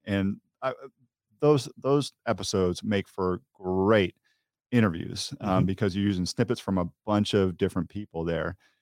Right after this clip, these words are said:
Speaker 1: So you recently went to IndyCon
Speaker 2: Yes.
Speaker 1: and did something similar. Is that kinda what you did a-, as well?
Speaker 2: Yeah. In fact, we, we met with an event planner. She had a table there, and, uh, and she does,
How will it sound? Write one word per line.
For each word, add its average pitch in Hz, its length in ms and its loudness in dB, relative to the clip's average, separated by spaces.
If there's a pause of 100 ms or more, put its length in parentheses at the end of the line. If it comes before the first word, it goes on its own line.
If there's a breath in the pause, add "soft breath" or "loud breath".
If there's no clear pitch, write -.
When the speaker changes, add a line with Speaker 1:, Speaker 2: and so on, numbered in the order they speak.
(260)
Speaker 1:
So 107 360 4 (300)
you 127 200 6
recently 135 320 8
went 104 240 4
to 98 200 4
IndyCon 117 760 0
Speaker 2:
Yes. 104 480 -2 (160)
Speaker 1:
and 101 160 2
did 107 160 4
something 95 560 0
similar. 151 360 2
Is 117 100 4
that 120 220 4
kinda 120 200 2
what 117 140 6
you 117 120 4
did 151 220 0
a-, 131 160 2
as 101 160 -2
well? 147 320 0 (100)
Speaker 2:
Yeah. 156 220 2
In 113 80 -2
fact, 120 220 -2
we, 131 260 4
we 131 140 4
met 135 320 4
with 123 220 4
an 104 160 2
event 117 360 0
planner. 90 500 -6 (280)
She - 140 -2
had 104 120 0
a 131 80 0
table 104 340 -2
there, 90 340 -12 (760)
and, 104 400 0
uh, 107 300 2 (140)
and 120 240 0 (340)
she - 220 -2
does, 120 540 2